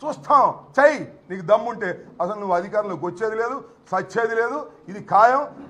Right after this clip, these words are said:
రాసుకోమని చెప్తున్నా. వచ్చి ఊరికినే ఆర్భాటం చేసే కార్యక్రమాలు చేయటం వల్ల చంద్రబాబు నాయుడు గారికి నష్టం తప్ప లాభం లేదు.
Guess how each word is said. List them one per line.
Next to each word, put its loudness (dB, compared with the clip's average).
రాసుకోమని 0
చెప్తున్నా. -4
వచ్చి -6
ఊరికినే -8
ఆర్భాటం 4
చేసే -12
కార్యక్రమాలు -6
చేయటం -10
వల్ల 0
చంద్రబాబు -2
నాయుడు -8
గారికి -8
నష్టం -8
తప్ప -4
లాభం 0
లేదు. -6